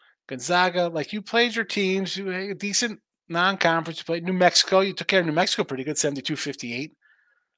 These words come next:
Colorado State's, um, not terrible.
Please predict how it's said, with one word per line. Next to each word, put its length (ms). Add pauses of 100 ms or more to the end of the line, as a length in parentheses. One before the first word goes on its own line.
(540)
Colorado 460
State's, 640 (640)
um, 380 (760)
not 380
terrible. 520